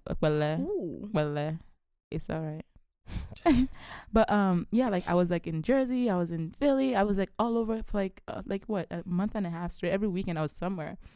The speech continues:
Speaker 1: and I felt the drain. Like, I'm seriously, seriously so drained.
Speaker 3: Yeah, you couldn't live my life.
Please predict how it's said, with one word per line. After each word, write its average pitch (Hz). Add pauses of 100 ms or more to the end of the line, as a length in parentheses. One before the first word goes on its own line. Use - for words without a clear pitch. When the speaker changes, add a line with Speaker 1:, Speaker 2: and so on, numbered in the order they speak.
(160)
Speaker 1:
and 185
I 180
felt 214
the 170
drain. 156
Like, 156 (200)
I'm 165
seriously, 190
seriously 180
so 170
drained. -
Speaker 3:
Yeah, 101
you 107
couldn't 104
live 101
my 104
life. 92